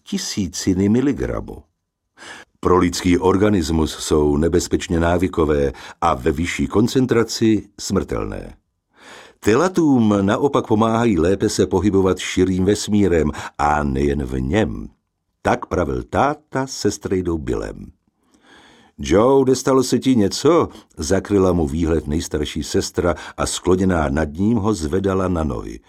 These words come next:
„Ne, ne, počkej, Sarah, hele,“ lapal chlapec po dechu. Odstraňoval si z výhledu její dlouhé voňavé vlasy,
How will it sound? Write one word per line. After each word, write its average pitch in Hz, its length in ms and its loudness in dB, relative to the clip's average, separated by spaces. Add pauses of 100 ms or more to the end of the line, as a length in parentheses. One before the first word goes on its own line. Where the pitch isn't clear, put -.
(280)
„Ne, 139 260 4
ne, 135 280 4
počkej, 135 500 0
Sarah, 113 520 2
hele,“ 107 520 0 (200)
lapal 90 300 0
chlapec 82 340 -4
po - 120 -6
dechu. - 400 -6 (760)
Odstraňoval 87 680 2
si 80 200 -2
z 69 60 -4
výhledu 76 460 -2
její 78 260 0
dlouhé 85 360 -2
voňavé 78 380 -2
vlasy, 85 480 -2